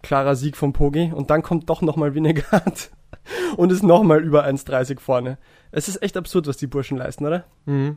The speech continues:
Speaker 2: Wahnsinn. Also von den Zeiten her, er ist gestern gefahren, zweiunddreißig Minuten und sechsunddreißig Sekunden. Pogacar plus eine Minute achtunddreißig. Und ja, das kann, kann man sich sehen lassen. Das ist echt,
Speaker 1: Mhm.
Speaker 2: echt stark.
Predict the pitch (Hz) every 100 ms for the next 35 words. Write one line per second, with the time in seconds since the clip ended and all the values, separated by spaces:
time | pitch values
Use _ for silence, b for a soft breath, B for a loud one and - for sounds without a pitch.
0 | - 131 127 117 113 131 131 160 170 147
1 | 151 185 196 202 160 147 - 156 - 165
2 | - 139 139 143 151 147 165 143 143 -
3 | 156 147 165 147 165 160 143 147 - 147
4 | 135 143 151 - 156 175 220 240 B B
5 | - 165 185 175 156 - - - 165 175
6 | 170 175 151 156 151 143 127 143 135 139
7 | 147 196 214 - b b b b b -
8 | 156 151 151 151 151 151 147 - - -
9 | _ _ _ - _ _ - 233 - _
10 | _ _ _ - 139 - - 147 151 156
11 | - - 175 170 170 - - 151 139 -
12 | 139 123 143 160 156 - - _ - _
13 | 143 147 139 151 170 165 -